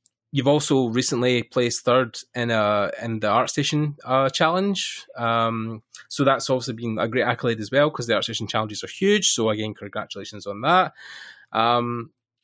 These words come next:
but taking it back to, um, your humble beginnings, uh, you know, hailing from Puerto Rico, um, what was your upbringing like, uh, in terms of art? Were you drawn from a very young age?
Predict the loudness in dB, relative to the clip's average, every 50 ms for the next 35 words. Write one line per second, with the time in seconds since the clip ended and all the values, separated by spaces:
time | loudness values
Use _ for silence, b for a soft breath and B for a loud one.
0 | _ _ -14 -8 -2 -2 0 2 2 2 2 2 2 2 2 2 4 4 4 2
1 | 0 -2 -8 -14 B B B B B B _ -14 -6 -2 0 2 2 4 2 2
2 | 0 -2 -4 b b b b b b b b b b _ -2 0 2 2 2 0
3 | -2 -4 -8 -12 _ _ -14 -10 -8 -8 -8 -8 -6 -2 0 2 4 4 2 2
4 | 2 0 0 0 -2 -2 -4 -6 -8 -8 -6 -4 -2 0 0 0 0 0 -2 -4
5 | -6 -10 -14 -20 _ _ -20 -20 _ -20 -10 _ 0 0 2 2 0 -2 -6 -12
6 | -16 -14 -2 2 2 4 4 2 0 -2 -4 0 2 2 2 2 0 -2 -2 -2
7 | 0 2 2 2 2 0 -4 -8 _ -4 0 2 2 4 4 2 0 -2 -4 -8
8 | -10 B B B B B B B B _ _ _ 0 2 2 2 2 0 -2 -2
9 | -2 0 2 2 2 2 2 0 -2 -2 0 0 0 2 0 0 2 2 2 2
10 | 0 -2 -8 -16 -20 -18 -10 -4 0 2 2 2 2 2 -2 -4 -6 -8 -4 -2
11 | -2 -2 0 0 0 0 0 0 0 2 4 4 4 2 0 -2 -4 -6 -6 -6
12 | -4 -2 -2 -2 -2 -2 -6 -10 _ -2 0 0 2 0 0 -2 -2 0 2 2
13 | 2 2 2 2 0 0 0 0 0 -2 -2 -6 -12